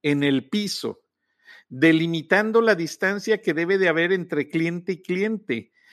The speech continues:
y entre cliente y cajeros. Y de esa manera, respetar. Muchos están usando el plástico o la lámina de plástico para insolar a los cajeros y a los clientes.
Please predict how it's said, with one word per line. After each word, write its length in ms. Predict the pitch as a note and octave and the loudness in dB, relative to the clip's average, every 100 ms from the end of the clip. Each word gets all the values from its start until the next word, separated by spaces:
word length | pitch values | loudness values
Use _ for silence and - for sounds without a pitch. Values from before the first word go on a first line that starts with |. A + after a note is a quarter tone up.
| - | -16
y 160 | - D3 | 2 4
entre 380 | D3+ C#3+ D3 D3 | 4 2 2 4
cliente 520 | F3 F3 F#3 F#3 G#3 | 2 2 2 4 2
y 120 | F#3 | 2
cajeros. 1040 | - E3+ - G#3 G#3+ C3 - - - - _ _ _ _ _ _ _ _ - | 0 0 6 8 8 6 -2 -12 -14 -18 _ _ _ _ _ _ _ _ -6
Y 200 | E3 D3+ | -2 6
de 260 | E3+ F#3 | 8 8
esa 240 | A3 - A#3 | 8 4 -2
manera, 640 | A#3 A3+ G3+ G3 G3+ D#4 _ _ _ _ | -2 -2 -2 -2 -2 -10 _ _ _ _
respetar. 1000 | - D3+ D#3+ C#3 - E3 - G3+ G#3 D#3 - _ - _ _ _ | -4 2 2 2 -2 -2 2 4 4 2 -10 _ -20 _ _ _
Muchos 540 | C3 F3 A3 C4 A#3+ | -4 0 0 -2 2
están 320 | G#3 G#3 G#3 | 0 2 -2
usando 420 | G#3 G3 G3 G3+ F#3+ | -2 -2 -2 0 -2
el 120 | E3+ | 0
plástico 800 | F3 F3 F3 - G#3+ - A3 A3+ | 2 2 0 -10 -10 2 4 4
o 140 | C#3 | 0
la 140 | C3+ C#3+ | 2 2
lámina 500 | C#3+ E3 F3+ F3 E3 | 2 0 0 -2 2
de 120 | D3 | 0
plástico 800 | D3 D3 D3+ - F#3 F3 A#3+ B3 _ _ _ _ _ _ | 2 -2 -2 -8 -14 -10 -10 -10 _ _ _ _ _ _
para 220 | D3+ D3 | 0 0
insolar 460 | D3 - D#3 D3+ E3+ | -2 0 4 4 4
a 80 | |
los 220 | E3 D3 - | 2 0 0
cajeros 640 | E3+ D#3 F#3+ E3+ G3 - | 0 2 2 2 0 -4
y 120 | - | 2
a 80 | C#3 | 2
los 240 | B2+ B2+ - | 2 -2 -4
clientes. 880 | G#3 A#3+ A#3+ - - - - - | -2 -2 -2 -6 -12 -14 -16 -20